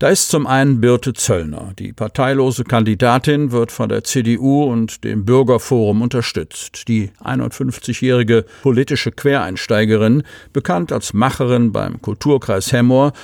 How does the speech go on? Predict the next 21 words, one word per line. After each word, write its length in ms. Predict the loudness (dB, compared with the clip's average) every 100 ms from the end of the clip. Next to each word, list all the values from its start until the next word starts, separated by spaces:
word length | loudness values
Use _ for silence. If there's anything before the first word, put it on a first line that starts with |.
| -8
verfügt 460 | -4 0 0 0
über 220 | -2 -2 0
reichlich 500 | 0 0 -2 -6 -6
Erfahrung 560 | -4 -2 0 0 0
in 100 | -2
der 100 | -2
Organisation 1040 | -2 0 0 0 -2 0 2 2 2 0 -2
eines 340 | -2 -2 -2 -2
Unternehmens. 760 | 0 4 4 4 2 -2 -4
Sie 80 | -2
ist 260 | -2 -2 -2
derzeit 480 | -2 -2 -2 -2 -2
als 200 | -8 -2
Personaldirektorin 1080 | 0 2 2 2 2 0 0 0 2 2
bei 120 | 2 0
der 180 | 0
Weser-Elbe-Sparkasse 1300 | 0 0 0 0 0 0 -2 -2 0 0 0 0 -4 -4 0
für 80 | 2
siebenhundertfünfzig 1200 | 2 2 0 0 0 0 -4 -4 -8 -10 -10 -8
Beschäftigte 640 | -6 -2 -2 -2 -8 -12 -8
verantwortlich. 1080 | -4 -2 -2 -4 -8 -12 -14 -20 -18 -20